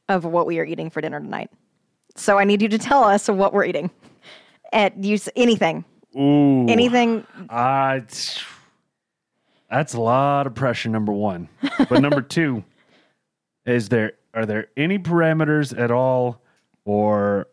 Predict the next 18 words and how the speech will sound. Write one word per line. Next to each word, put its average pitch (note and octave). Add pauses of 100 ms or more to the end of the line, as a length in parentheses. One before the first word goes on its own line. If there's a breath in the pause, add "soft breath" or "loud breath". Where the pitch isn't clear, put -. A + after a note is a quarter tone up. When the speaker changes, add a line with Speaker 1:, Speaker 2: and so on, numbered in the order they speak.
(340)
Speaker 2:
or A2+
like, A2
like, A2+ (640)
am A#2
I A2
limited B2
to, G#2+ (1200)
like, G2+
eating G#2
out, E3+
picking C#3
the A#2
restaurant, F#3
or B2
are A2+
you A2
guys G2
cooking? F#3